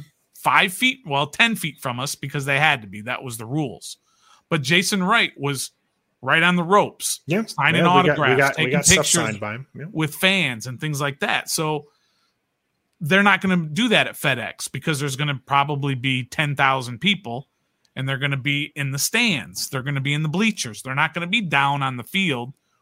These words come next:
Speaker 1: where the players are. Now, maybe the players will eventually go there, but not to the same level of training camp. I think it was just a little bit, I think it was just a little bit different. And by the way, we're kinda burying the lead here.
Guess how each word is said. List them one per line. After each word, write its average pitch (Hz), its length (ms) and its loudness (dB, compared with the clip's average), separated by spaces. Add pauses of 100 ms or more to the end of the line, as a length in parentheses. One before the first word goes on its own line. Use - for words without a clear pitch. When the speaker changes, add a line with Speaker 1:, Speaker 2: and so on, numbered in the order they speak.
Speaker 1:
where 131 120 -8
the 123 60 -10
players 117 480 -6
are. 104 220 -14 (360)
Now, 131 80 -4
maybe 170 300 2
the 165 120 -2
players 156 480 -2
will 139 260 -2
eventually 135 600 -8 (380)
go 147 200 0
there, 196 240 4
but 143 260 -4
not 151 360 0 (240)
to 175 100 -4
the 139 140 -8
same 143 500 -2
level 123 500 -6 (240)
of 110 120 -18
training 110 340 -10
camp. 53 220 -20 (640)
I 139 100 -2
think 170 100 0
it 180 40 2
was 170 120 -2
just - 160 -6
a 147 40 -8
little 135 220 -6
bit, 127 280 -4 (160)
I 139 60 -6
think 196 100 -2
it 262 40 -2
was 208 80 -4
just 214 160 -4
a - 20 -4
little 160 140 -2
bit 127 140 -6
different. - 340 -12 (480)
And 156 120 -2
by 226 160 8
the 226 80 0
way, 165 360 0 (520)
we're 139 80 -6
kinda 202 220 4
burying 165 320 4
the 139 100 -4
lead 156 220 0
here. 104 260 -14